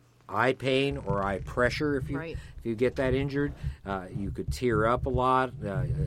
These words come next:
Speaker 1: you'll be sensitive to light. You'll blink like crazy and can't stop. And, uh, you'll have redness in the area, bloodshot eye kinda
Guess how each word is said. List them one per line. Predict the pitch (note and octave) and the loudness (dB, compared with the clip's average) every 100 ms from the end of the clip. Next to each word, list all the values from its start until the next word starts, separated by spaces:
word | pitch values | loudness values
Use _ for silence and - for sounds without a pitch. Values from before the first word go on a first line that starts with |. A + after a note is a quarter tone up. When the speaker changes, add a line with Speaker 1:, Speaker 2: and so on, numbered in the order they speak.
| - | -2
Speaker 1:
you'll | G#2 F#2 A#2 - | -4 -4 -4 -6
be | G2+ | -8
sensitive | F2+ C#3 C3 C3 A#2 A2 | -2 0 0 0 0 0
to | G#2+ | 0
light. | G#2 B2 B2+ B2+ - - - | 2 4 2 0 -10 -18 -6
You'll | F#2+ | -4
blink | F2 E2+ G#2 A#2+ D3 C#3+ - | -4 -4 0 4 4 0 -4
like | A2+ G#2 | -2 -2
crazy | - C#3 C#3 C3 C3 B2 | 0 4 4 4 2 0
and | A2 G#2 | -2 -4
can't | C3+ C3 | -2 -2
stop. | - - B2+ B2 - - - - | -4 -2 0 0 -6 -20 -20 -14
And, | A2 G#2+ G#2 - F#2+ | -4 -2 -2 -6 -8
uh, | G2+ | -6
you'll | F#2 G#2+ G#2+ | -4 -2 0
have | A2 A2 | 2 2
redness | G#2 B2 B2 B2+ - | 4 4 4 0 -2
in | A2+ A2 | -6 -2
the | G#2+ | 0
area, | G2+ G#2 G#2+ | 2 2 0
bloodshot | F#2+ A2 - A2+ G#2 | 0 -2 -2 -2 -2
eye | G2 G2+ - | -2 -4 -6
kinda | G#2 G2 F#2 | -8 -8 -10